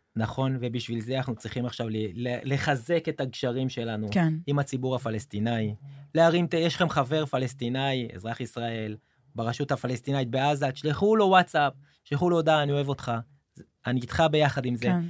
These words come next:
Speaker 1: נצא מהמשבר הזה ביחד, נחזק את השותפות שלנו, ונבנה לא רק שותפות עסקית, ולא רק שותפו-, שותפות של ארגוני חברה אזרחית, נבנה גם שותפויות פוליטיות. וה-, המשבר הזה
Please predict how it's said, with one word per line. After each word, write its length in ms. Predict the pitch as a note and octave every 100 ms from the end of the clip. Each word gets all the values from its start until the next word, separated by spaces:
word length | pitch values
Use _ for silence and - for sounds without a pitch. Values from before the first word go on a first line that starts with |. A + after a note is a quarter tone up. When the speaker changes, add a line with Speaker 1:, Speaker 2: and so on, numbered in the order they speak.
| - -
Speaker 1:
נצא 320 | C#3 - G3
מהמשבר 440 | G3 D#3+ C#3+ E3 E3+
הזה 160 | D#3
ביחד, 520 | B2+ C3 C#3 C3 B2+ A#2 _ _ _ -
נחזק 380 | C#3+ D#3+ D3+ E3
את 60 |
השותפות 420 | E3 D3+ - D#3
שלנו, 460 | - C3 C3 B2+ A#2+ _ - -
ונבנה 460 | D3+ D#3 C3+ E3 E3
לא 120 | D#3
רק 140 | D#3+
שותפות 400 | - C#3+ - C#3
עסקית, 540 | B2+ - C3+ B2+ A#2 _ _ -
ולא 160 | C3 C#3+
רק 60 | C#3
שותפו-, 600 | C3+ - C3+ - D3+ -
שותפות 560 | - D#3 - E3+ E3+ D#3+
של 200 | D3 C3
ארגוני 340 | C3+ C3 D#3+
חברה 240 | D#3 C#3 D3
אזרחית, 460 | C#3 C3+ D3+ C#3 -
נבנה 220 | A#2 D3+
גם 140 | D#3 C#3+
שותפויות 500 | B2+ - B2+ C3+ -
פוליטיות. 680 | A#2 A#2+ A#2 A#2+ A2 G#2+ _ - - - -
וה-, 540 | D3+ C#3+ C#3+ C#3 C3+ A#2+ - C3
המשבר 640 | B2+ A#2+ A#2 B2 F#3 G3
הזה 220 | A3 A3+